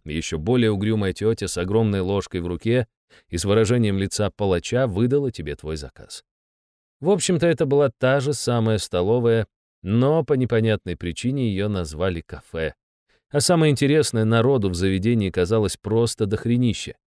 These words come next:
Несмотря на то, что в меню значилось пиво, у многих на столиках стояли водка и вино. Я пробился сквозь толпу,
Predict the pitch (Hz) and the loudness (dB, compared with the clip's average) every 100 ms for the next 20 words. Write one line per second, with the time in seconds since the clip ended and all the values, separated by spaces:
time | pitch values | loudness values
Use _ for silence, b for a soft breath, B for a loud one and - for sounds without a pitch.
0 | _ _ _ - 80 - 104 123 123 113 | _ _ _ -8 -6 0 0 2 2 2
1 | 120 117 - 95 104 107 117 95 98 104 | 0 -2 -2 -4 0 2 2 0 0 -2
2 | - 87 85 - 147 151 151 - _ _ | -2 -4 -4 -6 -4 0 0 -2 _ _
3 | _ - 214 143 107 110 147 170 156 - | _ -2 2 4 2 0 -2 -4 -6 -2
4 | 76 78 - 127 - 82 82 76 69 76 | -4 -4 -8 -6 -4 -2 0 -2 -4 -8
5 | - 107 - 98 95 95 92 80 - _ | -4 -6 -6 -4 -2 0 -2 -4 -8 _
6 | _ _ _ _ _ _ 90 104 165 160 | _ _ _ _ _ _ -2 2 2 2
7 | 139 113 127 127 - 101 98 - 82 107 | 2 2 0 -2 -4 -4 -4 -2 -4 -2
8 | 131 | -4